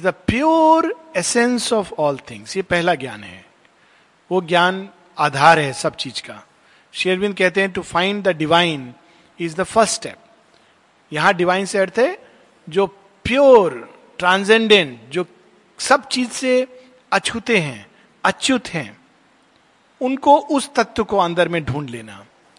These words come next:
और वो जो नियरेस्ट हमारे करीब है, वो है जीवात्मा। That is the,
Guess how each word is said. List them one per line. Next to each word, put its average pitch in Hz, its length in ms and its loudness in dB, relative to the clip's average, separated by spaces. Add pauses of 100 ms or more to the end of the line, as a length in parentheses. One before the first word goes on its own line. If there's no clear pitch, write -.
(480)
और 160 120 0
वो 185 140 2
जो 202 120 4
नियरेस्ट 214 640 6
हमारे 202 340 4 (140)
करीब 190 200 -2
है, 247 60 -2
वो 196 200 -2
है 247 280 -4 (300)
जीवात्मा। 131 640 -8
That 170 160 -4
is 190 180 -6
the, 170 180 2